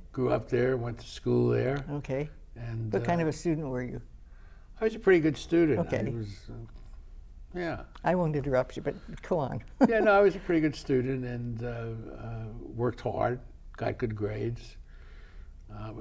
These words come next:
Speaker 1: only child.
Speaker 2: Only child.
Speaker 1: So, uh,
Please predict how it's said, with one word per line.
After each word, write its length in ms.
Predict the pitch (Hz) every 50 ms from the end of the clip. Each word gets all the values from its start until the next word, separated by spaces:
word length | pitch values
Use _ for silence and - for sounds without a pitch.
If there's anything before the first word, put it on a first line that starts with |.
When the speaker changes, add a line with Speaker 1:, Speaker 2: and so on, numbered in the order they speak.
| - -
Speaker 1:
only 300 | 123 131 139 135 131 127
child. 640 | 117 - - 120 113 107 110 113 117 123 135 139 - - - - - - - - - - -
Speaker 2:
Only 300 | 151 165 185 208 233 226
child. 420 | - - 127 107 104 - - 113 - -
Speaker 1:
So, 640 | - - - - - 110 107 104 104 107 107 107 107
uh, 140 | 107 104 107